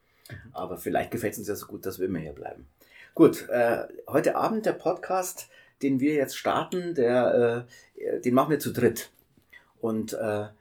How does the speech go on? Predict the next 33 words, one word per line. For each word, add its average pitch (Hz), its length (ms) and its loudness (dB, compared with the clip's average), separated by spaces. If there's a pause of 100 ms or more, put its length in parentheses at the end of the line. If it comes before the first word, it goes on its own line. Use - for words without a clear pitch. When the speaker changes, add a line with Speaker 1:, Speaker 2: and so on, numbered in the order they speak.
(220)
Speaker 2:
gibt's 127 220 -6
die 101 80 -10
Julika, 226 640 0 (880)
die 123 100 -12
kenn 123 140 0
ich 127 80 0
schon 110 140 2
sehr 104 100 6
lange. 156 400 2 (420)
Äh, 113 360 -2 (480)
die, 107 260 0
äh, 104 400 0 (240)
hat 117 180 -6
mal 113 140 2
Kommunikationsdesign 123 960 -2
studiert, 127 560 -4
dann 120 180 2
Kunst, 123 640 -2 (280)
arbeitet 123 420 2
im 156 160 -4
Kino. 110 580 -2 (260)
Und, 113 400 -4
äh, 110 300 4 (360)
die 123 380 0
kenn 139 160 -2
ich 147 120 -6
seit 110 200 4
langem, 147 440 0
weil 117 300 2
sie 117 320 -2
immer 131 340 -6
wieder 120 320 0
mir 117 520 -2